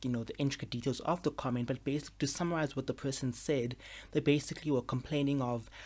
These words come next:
the video quality and saying that without proper quality, it just, it doesn't keep viewers engaged.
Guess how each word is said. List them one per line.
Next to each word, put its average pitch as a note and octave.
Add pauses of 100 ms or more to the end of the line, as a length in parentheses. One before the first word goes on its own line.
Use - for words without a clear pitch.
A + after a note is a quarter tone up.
the C#3
video C#3+
quality A#2
and A#2+
saying C3+
that A#2+ (840)
without D3+
proper C3+
quality, D3
it B2+
just, -
it -
doesn't C3
keep -
viewers B2
engaged. D3